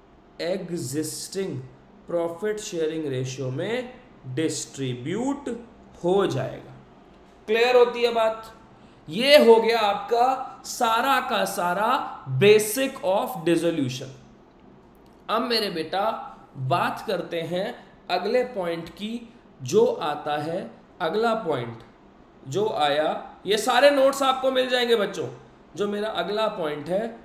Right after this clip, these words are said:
वो आता है insolvency। इसका मतलब अब हम जो अगली बात कर रहे हैं वो किसकी कर रहे हैं? वो कर रहे हैं insolvency की।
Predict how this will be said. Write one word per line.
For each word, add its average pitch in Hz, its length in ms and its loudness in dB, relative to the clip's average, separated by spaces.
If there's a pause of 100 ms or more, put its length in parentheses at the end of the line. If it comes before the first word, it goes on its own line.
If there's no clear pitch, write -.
(160)
वो 165 240 -6
आता 147 420 -6
है 196 380 -8
insolvency। 147 1120 -4 (520)
इसका 165 280 -8
मतलब 196 800 -6
अब 196 180 0
हम 208 220 -4
जो 220 100 -6
अगली 202 380 -4
बात 185 360 -4
कर 180 140 -4
रहे 180 160 -2
हैं 185 120 -4
वो 190 180 -4
किसकी 196 360 -10
कर 202 180 -4
रहे 208 180 -4
हैं? 254 260 -4 (240)
वो 190 160 0
कर 180 200 -4
रहे 160 180 -4
हैं - 140 -8
insolvency 120 840 -6
की। - 220 -16